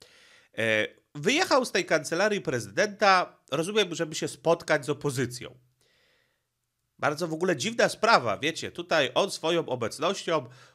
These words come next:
chroni dwóch kolegów i wyjeżdża spotkać się z innymi kolegami. Jakby ci koledzy nie mogli przyjechać do niego, na zasadzie, no wiecie, słuchajcie, ja nie bardzo mogę się ruszyć, nie bardzo mogę wyjść, no jeszcze się okaże, że, em,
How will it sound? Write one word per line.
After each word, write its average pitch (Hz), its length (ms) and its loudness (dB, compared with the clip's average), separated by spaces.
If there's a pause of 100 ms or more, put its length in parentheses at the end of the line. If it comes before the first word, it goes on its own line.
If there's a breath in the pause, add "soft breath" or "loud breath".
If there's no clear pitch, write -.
chroni 175 560 2
dwóch 151 280 -6
kolegów 208 760 -2 (340)
i 156 100 0
wyjeżdża 156 560 4
spotkać 151 420 -4
się 151 100 -6
z 135 80 -8
innymi 135 340 -4
kolegami. 104 600 -6 (420 loud breath)
Jakby 214 280 -2
ci 220 140 -8
koledzy 196 400 4
nie 190 80 0
mogli 185 260 -4
przyjechać 175 360 -2
do 175 120 -2
niego, 165 320 4
na 98 140 -4
zasadzie, 113 300 -6
no 120 80 -10
wiecie, 147 240 -8
słuchajcie, 139 380 -6
ja 117 80 -2
nie 120 100 -6
bardzo 151 300 -2
mogę 123 220 -6
się 120 140 -6
ruszyć, 170 320 -8
nie 131 80 -6
bardzo 131 300 -6
mogę 117 240 -4
wyjść, 180 320 -6 (460 soft breath)
no 123 100 -4
jeszcze 170 240 -4
się 135 140 -2
okaże, 151 500 -2
że, 135 360 0 (500 soft breath)
em, 113 840 -4